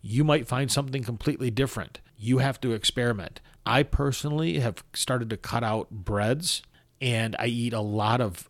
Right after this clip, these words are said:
lean red meats or wild game when available. For me, that works best, and I feel best when I eat that way. Very, very limited carb intake, maybe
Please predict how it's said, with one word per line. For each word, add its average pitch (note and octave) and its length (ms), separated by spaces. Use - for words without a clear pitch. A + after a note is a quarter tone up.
lean B2+ 680
red A2 340
meats B2+ 480
or G#2 160
wild G#2 500
game A2 340
when G2 160
available. G2+ 640
For - 160
me, C#3+ 300
that A2+ 260
works C3 320
best, A#2+ 380
and A2 100
I G2 120
feel C#3+ 340
best G#2 380
when G2 120
I F#2+ 60
eat G2 220
that F#2 200
way. E2 280
Very, A#2+ 280
very B2 300
limited B2 560
carb B2 360
intake, C3 540
maybe A#2 600